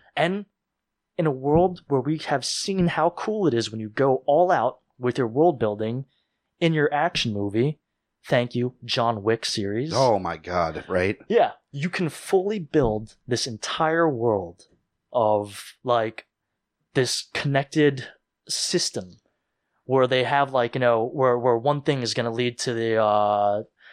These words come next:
Speaker 1: one thing's gonna cause another thing, and you're gonna see that.
Speaker 2: Well, and
Speaker 1: Which is
Speaker 2: also, it's, it's a combination of both, uh,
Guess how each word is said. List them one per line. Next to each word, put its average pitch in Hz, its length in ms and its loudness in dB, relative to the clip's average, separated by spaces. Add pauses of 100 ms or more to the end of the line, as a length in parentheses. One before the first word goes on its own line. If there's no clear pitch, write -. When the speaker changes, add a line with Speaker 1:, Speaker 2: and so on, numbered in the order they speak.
(560)
Speaker 1:
one 165 200 0
thing's 160 220 -2
gonna 139 140 -8
cause 135 280 0
another 123 260 -2
thing, 104 220 -6
and 104 100 -8
you're 117 80 -4
gonna 117 160 -8
see - 320 -4
that. - 300 -8 (600)
Speaker 2:
Well, 127 120 2
and 147 80 4
Speaker 1:
Which 170 80 2
is - 60 -6
Speaker 2:
also, 190 100 4
it's, 127 240 2
it's 120 280 -2
a 120 120 2
combination 139 560 0
of 110 160 0
both, 110 320 0
uh, 92 320 2